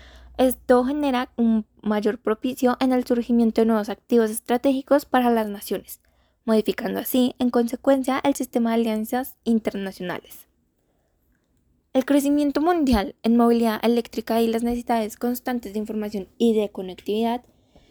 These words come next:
implican una mayor demanda de celulares, tabletas, vehículos eléctricos, pues, cuyas baterías se están fabricando con litio,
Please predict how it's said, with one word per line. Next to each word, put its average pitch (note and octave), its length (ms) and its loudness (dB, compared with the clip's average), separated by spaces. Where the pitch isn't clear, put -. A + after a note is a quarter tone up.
implican D4 540 2
una D4 200 0
mayor D4+ 320 2
demanda G#3 320 0
de G3+ 60 -4
celulares, A#3 680 0
tabletas, G#3+ 720 2
vehículos G3+ 420 -2
eléctricos, G#3+ 1000 -4
pues, B3+ 380 4
cuyas C4 380 2
baterías A#3+ 420 2
se - 60 -8
están C4 260 -4
fabricando A3+ 460 -2
con G3 280 -4
litio, G#3 300 -2